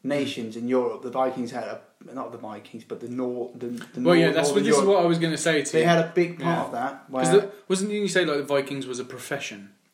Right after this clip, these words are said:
Speaker 1: Viking
Speaker 2: And
Speaker 1: was a
Speaker 2: effectively
Speaker 1: profession,
Speaker 2: it was
Speaker 1: yeah,
Speaker 2: just
Speaker 1: yeah, that's right.
Speaker 2: Norse,
Speaker 1: Yeah.
Speaker 2: Norse people.
Speaker 1: Vikings were the ones that, uh, raided, the, went to, to England. The silly thing is, because let's, let's take England as an example here. That's when the Romans left,
Speaker 2: Mm-hmm.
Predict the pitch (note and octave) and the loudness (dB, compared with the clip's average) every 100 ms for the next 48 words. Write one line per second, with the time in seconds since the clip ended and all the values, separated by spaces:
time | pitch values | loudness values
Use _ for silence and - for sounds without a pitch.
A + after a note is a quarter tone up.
0 | - C3+ E3 G3+ A3 G3+ E3+ E3+ E3+ E3 | -20 -2 0 0 -2 -2 0 2 4 2
1 | - B2+ C3+ C3+ B2+ A#2+ C3 C3+ B2+ B2 | 0 -2 -2 -4 -4 -4 -2 0 0 -2
2 | - - - A#2+ C3+ B2 - - D3+ G3 | -6 -6 -6 -6 -8 -8 -8 -2 0 0
3 | - F#3+ E3+ E3+ D#3+ D3+ D3+ - D3 - | 0 -2 -2 -2 -2 -2 -4 -4 -6 -6
4 | - C3 B2 A#2+ A#2+ - - B2 B2+ B2+ | -10 -4 0 0 -2 -4 -14 -4 -2 0
5 | A#2 G#2 A2 G#2+ - _ - _ _ _ | -4 -8 -14 -16 -20 _ -20 _ _ _
6 | C3 A#2 - A#2+ G#2+ C3 A#2+ A#2+ A2+ - | -10 -10 -10 -10 -8 -10 -8 -8 -10 -16
7 | - - _ _ - F#3 - - E3 D#3 | -20 -20 _ _ -20 -20 -20 -14 -6 2
8 | - F#3 E3 F3 D#3 B2+ G#2 - - - | 4 4 4 2 2 0 -2 -10 -18 -8
9 | B2+ D3 B2+ - - _ _ _ - D3+ | -4 0 -2 -2 -12 _ _ _ -4 -4
10 | - - D3+ - D3+ B2+ B2 C3 A2+ G#2+ | -4 -4 -4 -2 -2 -2 -2 -4 -4 -6
11 | G#2 A#2 G2+ - A#2 A2 G#2 G2+ G2 F#2+ | -10 -14 -12 -8 -8 -8 -10 -10 -10 -12
12 | A2 - - - _ _ _ _ _ _ | -14 -14 -16 -18 _ _ _ _ _ _
13 | _ _ _ _ _ B2+ D#3 F3+ D#3+ D#3+ | _ _ _ _ _ -2 0 2 2 0
14 | D3+ C3+ B2+ A2 - - - - C3 A#2 | 0 -4 -6 -6 -8 -18 -20 -16 -14 -12